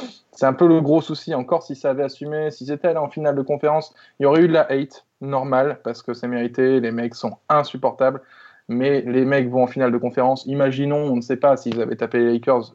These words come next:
j'y crois pas personnellement, mais s'ils avaient tapé les Lakers, bon, bah, au bout d'un moment, bah, tu les détestes, mais bon, les mecs assurent derrière, donc peu importe. Là, le fait est que, bon, bah, ils continuent à ouvrir leur bouche, euh,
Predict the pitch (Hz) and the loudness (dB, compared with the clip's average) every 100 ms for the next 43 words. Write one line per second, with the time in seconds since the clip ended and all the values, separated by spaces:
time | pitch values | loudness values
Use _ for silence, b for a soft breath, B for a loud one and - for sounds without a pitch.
0 | 120 120 120 139 147 143 131 - 131 127 | -12 -10 -10 -4 0 0 0 -2 -4 -6
1 | 127 123 b b _ - - 170 147 143 | -4 -8 b b _ -16 -6 -2 2 4
2 | 139 135 139 135 131 143 127 117 123 120 | 2 0 0 0 0 0 -2 -4 -6 -6
3 | - 120 113 120 123 - - - - 131 | -6 -6 -6 -6 -6 -6 -10 -8 -2 0
4 | 123 131 131 139 131 - 117 117 120 120 | 2 2 4 2 2 -6 -10 -6 -4 -4
5 | 110 113 113 - - 117 - 131 120 117 | -4 -4 -6 -10 -8 -8 -2 -2 0 -2
6 | 120 123 120 117 117 117 - - 139 143 | 0 0 -2 -2 -4 -6 -8 -6 -2 2
7 | 147 147 B B B B 135 131 131 123 | 2 0 B B B B 0 0 0 -2
8 | 139 131 131 113 110 120 110 101 - - | 0 0 0 -2 -2 -4 -6 -6 -8 -10
9 | - - _ - 156 - 147 147 131 131 | -18 -20 _ -4 -4 -2 0 4 4 4
10 | 127 120 123 139 135 123 117 117 110 113 | 4 2 0 -4 -4 -4 -2 -2 -4 -6